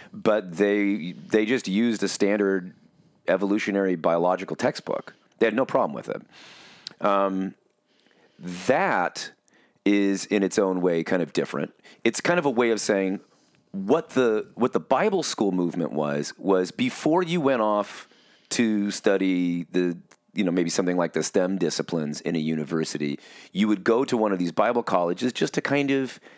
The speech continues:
have your parents know that you, you had that formation.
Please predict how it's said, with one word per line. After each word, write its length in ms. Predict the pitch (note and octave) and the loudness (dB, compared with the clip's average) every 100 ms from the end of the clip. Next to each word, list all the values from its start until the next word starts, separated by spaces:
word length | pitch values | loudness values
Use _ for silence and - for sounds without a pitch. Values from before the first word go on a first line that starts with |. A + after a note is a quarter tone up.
| - | -4
have 180 | B2+ B2 | -2 0
your 80 | C3 | 0
parents 380 | B2+ B2 A2+ | 0 0 0
know 240 | A2 A2 G#2+ | 0 2 0
that 120 | F#2+ | -2
you, 240 | F2 F#2+ - | -4 -4 -2
you 140 | E2 | -4
had 240 | D2+ F#2+ G2 | 0 0 0
that 160 | D#2+ | -2
formation. 1120 | - E2+ D#2+ A2+ B2+ A#2+ A#2+ A2 G#2+ G#2 G2 | -2 -4 0 2 0 0 0 2 2 2 0